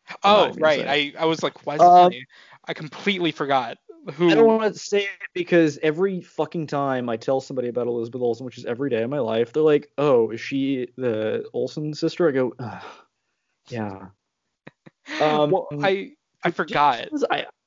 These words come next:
Speaker 1: you forgot. That's great. That's, that's perfect. That's where I want to get everybody.
Speaker 2: Well,
Speaker 1: Um,
Speaker 2: deep in my s-, was like, I don't associ-, and that's where I think she wants to be in
Speaker 1: because
Speaker 2: life.
Speaker 1: they've
Speaker 2: Like,
Speaker 1: gone
Speaker 2: I don't,
Speaker 1: away.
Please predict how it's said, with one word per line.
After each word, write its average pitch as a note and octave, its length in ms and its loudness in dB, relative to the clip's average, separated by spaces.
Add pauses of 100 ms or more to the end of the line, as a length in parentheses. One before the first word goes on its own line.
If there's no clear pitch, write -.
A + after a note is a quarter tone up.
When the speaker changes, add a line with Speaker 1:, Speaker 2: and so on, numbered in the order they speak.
(640)
Speaker 1:
you E3+ 160 2
forgot. A3 580 4
That's F#3+ 200 4
great. C4+ 380 -2
That's, F3+ 220 -6
that's E3 260 -12
perfect. F3+ 420 -8
That's - 160 -10
where D3 200 -4
I C#3+ 40 2
want C#3+ 380 -2
to C#3 60 -14
get B2+ 160 -2
everybody. B2+ 380 -10
Speaker 2:
Well, F#3 240 2
Speaker 1:
Um, C3+ 120 -6
Speaker 2:
deep G3+ 240 -2
in G#3+ 80 -6
my F#3+ 120 2
s-, - 280 -8
was A3+ 220 -2
like, A#3+ 180 0
I A3 40 4
don't B3+ 160 0
associ-, A3+ 600 -6
and G3+ 180 -2
that's A#3+ 160 -4
where A#3+ 160 2
I A3 60 2
think A3 180 -6
she - 100 -2
wants G3 240 -6
to F3+ 80 -6
be F#3+ 160 -4
in F#3 60 -4
Speaker 1:
because D#3+ 120 -10
Speaker 2:
life. E3 80 -8
Speaker 1:
they've F3+ 120 2
Speaker 2:
Like, D#3 120 0
Speaker 1:
gone D3+ 80 -2
Speaker 2:
I F3 140 0
don't, F3+ 300 0
Speaker 1:
away. - 340 -6